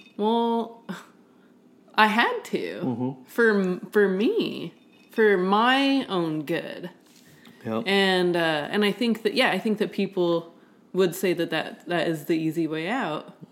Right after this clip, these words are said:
Speaker 1: And <laughs>
Speaker 2: But not changing is the easier.
Speaker 1: Yeah, and, and, yeah, being in the,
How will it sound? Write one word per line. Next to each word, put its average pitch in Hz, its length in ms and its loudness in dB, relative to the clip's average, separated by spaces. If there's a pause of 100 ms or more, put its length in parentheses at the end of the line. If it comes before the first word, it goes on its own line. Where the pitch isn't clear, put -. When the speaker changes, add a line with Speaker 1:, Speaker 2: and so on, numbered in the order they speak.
(340)
Speaker 1:
And 160 520 -2 (420)
<laughs> - 280 -4
Speaker 2:
But 127 260 4
not 156 380 4
changing 185 680 4
is 123 200 4
the 120 140 4
easier. 110 420 0 (640)
Speaker 1:
Yeah, 185 440 4
and, 240 220 4
and, 208 220 4 (280)
yeah, 196 280 2
being 294 580 6
in 233 580 2
the, 175 540 2